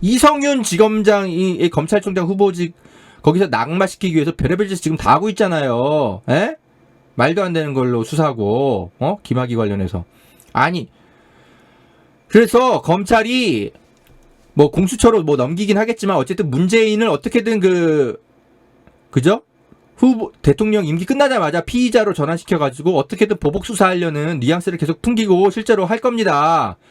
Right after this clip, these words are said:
하고도 남을 거라는 게 서보학 교수의 진단이에요. 그리고 제가 볼 때도 그래요. 예? 그래서 검찰의 그런 행태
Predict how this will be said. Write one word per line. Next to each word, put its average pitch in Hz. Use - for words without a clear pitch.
하고도 262
남을 202
거라는 185
게 190
서보학 185
교수의 165
진단이에요. 117
그리고 151
제가 151
볼 160
때도 170
그래요. 92
예? 139
그래서 220
검찰의 240
그런 208
행태 190